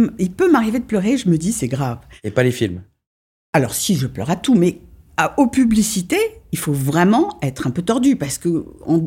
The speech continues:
Speaker 1: en deux secondes, on arrive à vous faire pleurer, c'est vraiment. Donc, j'ai, j'ai, j'ai prêté ça à Guy. Pour le reste, euh,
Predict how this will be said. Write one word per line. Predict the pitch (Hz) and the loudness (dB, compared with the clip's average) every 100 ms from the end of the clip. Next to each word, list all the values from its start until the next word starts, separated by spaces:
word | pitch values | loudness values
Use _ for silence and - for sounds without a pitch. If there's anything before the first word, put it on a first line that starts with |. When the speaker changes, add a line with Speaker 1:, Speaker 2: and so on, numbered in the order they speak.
| - | 0
Speaker 1:
en | 170 | 0
deux | 156 202 | 2 -2
secondes, | - 202 | 0 0
on | 190 | 2
arrive | 160 165 | 0 -2
à | 160 | -4
vous | 156 | -4
faire | 190 - | -8 -6
pleurer, | 175 214 262 | -2 0 -2
c'est | 160 | -4
vraiment. | 143 143 135 - - - | -6 -6 -8 -10 -14 0
Donc, | 247 285 | 4 4
j'ai, | - 247 | 2 -2
j'ai, | 220 233 220 | 0 0 0
j'ai | 208 | -4
prêté | 226 254 254 | -4 -4 -4
ça | 240 247 | -2 0
à | 175 | 0
Guy. | 165 233 403 - - - - | 2 0 0 -4 -20 -12 0
Pour | 277 | 4
le | 262 | 6
reste, | 247 233 381 - - - - | 4 2 0 -4 -12 -8 -2
euh, | 190 180 185 180 | 2 2 2 -2